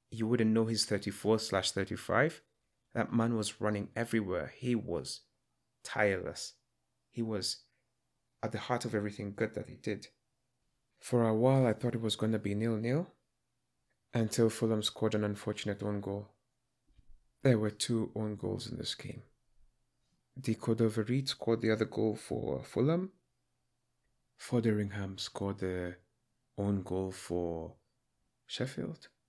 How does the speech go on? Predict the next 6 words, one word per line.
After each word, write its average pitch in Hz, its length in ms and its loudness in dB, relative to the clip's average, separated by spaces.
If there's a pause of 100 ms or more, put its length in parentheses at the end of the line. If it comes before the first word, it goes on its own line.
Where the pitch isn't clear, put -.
(280)
and 104 220 -4
Robinson 98 520 -6
scored 90 380 -8
the - 100 -12
own 85 260 -8
goal 85 380 -10